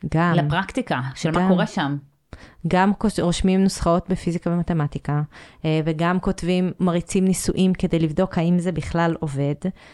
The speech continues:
Speaker 1: וגם קוראים מאמרים ומנסים, אה, לממש, אה, דברים שרואים במאמר, ולפעמים לא מצליח-,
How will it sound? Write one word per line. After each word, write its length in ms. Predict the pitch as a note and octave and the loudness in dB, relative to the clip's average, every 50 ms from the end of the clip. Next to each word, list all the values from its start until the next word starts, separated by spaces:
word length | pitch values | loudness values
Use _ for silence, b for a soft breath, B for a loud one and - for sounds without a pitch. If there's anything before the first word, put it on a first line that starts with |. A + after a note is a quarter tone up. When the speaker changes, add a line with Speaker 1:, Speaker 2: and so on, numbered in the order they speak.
| b b b b - | b b b b -10
Speaker 1:
וגם 760 | D#3 D3 - E3 E3+ E3 D#3 D3+ E3 E3+ E3+ F3+ F#3 F#3+ F#3+ F#3+ | -10 -4 0 0 0 0 0 -2 0 0 2 2 2 0 0 0
קוראים 380 | - G#3 F#3+ F3+ G3 G3+ G3+ | 2 2 2 4 4 4 4
מאמרים 560 | G3+ G3+ G#3 G#3 G#3+ G#3+ F#3+ E3 E3 D#3+ F3 F3 | 4 4 4 4 4 4 2 0 0 0 -2 -2
ומנסים, 800 | E3+ E3 D#3+ D#3+ D#3 D#3+ D#3+ - - E3+ E3+ E3+ F3+ F3+ F3 E3 - - | 0 0 0 0 0 -2 -4 -2 -2 0 2 2 2 2 0 -2 -4 -2
אה, 120 | F3 F3 E3+ | -2 0 2
לממש, 840 | E3+ E3+ E3 E3+ D#3+ D#3+ E3 E3 D#3+ E3 - - - - - - - _ _ _ - - | 2 2 2 2 2 2 2 2 0 0 -2 -4 -8 -8 -10 -14 -18 _ _ _ -8 -4
אה, 220 | E3 D#3+ D#3+ D#3+ | -2 0 0 0
דברים 480 | D#3 D#3+ E3+ D3+ E3+ D3+ - D#3+ D#3+ D#3+ | 0 -2 -2 -2 -2 -2 0 0 -2 -2
שרואים 440 | D#3 - F3+ F3 D3+ D#3 D#3 E3 E3+ | -2 -2 -2 -2 0 2 2 2 2
במאמר, 480 | F3+ F3 E3 D#3+ D#3 D3+ C#3+ D3 D3 C#3+ C#3+ - _ _ _ _ _ - | 2 2 2 0 0 0 0 -2 -2 -4 -6 -10 _ _ _ _ _ -8
ולפעמים 460 | D#3 D#3 E3 D#3+ E3+ - - F#3+ G3+ | -4 -2 0 0 2 2 2 4 4
לא 60 | G3+ G3+ | 4 4
מצליח-, 320 | G3+ G3 - - - F#3 | 2 0 -2 -2 -4 -4